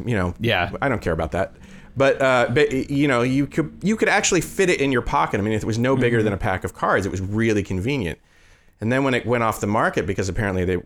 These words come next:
Speaker 1: it wasn't delivering the dosage that it should have, um, and it still hasn't come back off the market, or back on the market, um,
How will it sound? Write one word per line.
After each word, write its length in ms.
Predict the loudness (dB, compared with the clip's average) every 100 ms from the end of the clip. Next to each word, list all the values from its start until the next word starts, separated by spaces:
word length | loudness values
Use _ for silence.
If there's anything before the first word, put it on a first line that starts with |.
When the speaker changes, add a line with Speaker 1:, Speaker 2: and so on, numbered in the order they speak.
| _ _ -8
Speaker 1:
it 60 | -2
wasn't 320 | -2 -2 -4 -10 -6
delivering 460 | 0 0 2 0
the 80 | 0
dosage 480 | 0 0 0 -4 -2
that 240 | -2 -4 -6 -8
it 140 | -6
should 240 | -2 0 2
have, 360 | 0 -2 -6 -8 _ _ -20 _ -8
um, 460 | -2 0 0 0 -2
and 120 | -4
it 60 | -4
still 240 | 0 2
hasn't 220 | 2 0
come 120 | -2 0
back 220 | 0 0
off 160 | -4
the 60 | -4
market, 440 | -4 -4 -4 -6 _ _ -2
or 140 | 0
back 260 | 2 0 0
on 120 | -2
the 60 | -2
market, 420 | -2 -4 -4 -6 _ _ _ _ -6
um, 400 | -2 0 0 -2